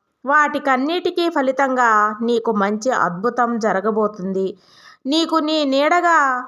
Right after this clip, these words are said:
నీ సాయి ఉన్నాడు. జరుగుతుంది బిడ్డ, జరుగుతుంది. అలా ఎదురు చూస్తూ ఉన్నావు, ఎదురు చూసి అలసిపోయావు, కానీ తప్పక జరుగుతుంది. ఇది సాయి సత్యవాక్కు, బాగా గుర్తుంచుకో.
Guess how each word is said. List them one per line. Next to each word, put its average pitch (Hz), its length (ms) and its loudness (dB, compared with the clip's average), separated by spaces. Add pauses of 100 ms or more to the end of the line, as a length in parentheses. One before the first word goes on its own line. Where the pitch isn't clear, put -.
(100)
నీ 277 280 2
సాయి 233 500 0
ఉన్నాడు. 214 680 0 (220)
జరుగుతుంది 269 600 0
బిడ్డ, 220 500 0 (300)
జరుగుతుంది. 208 760 0 (300)
అలా 240 320 4
ఎదురు 208 360 0
చూస్తూ 330 420 0
ఉన్నావు, 254 640 2 (140)
ఎదురు 240 320 2
చూసి 269 500 0
అలసిపోయావు, 226 1120 0
కానీ 220 360 0
తప్పక 220 460 -2
జరుగుతుంది. 214 840 -2 (440)
ఇది 302 280 0
సాయి 277 540 2
సత్యవాక్కు, 240 840 0
బాగా 226 500 2
గుర్తుంచుకో. 262 840 0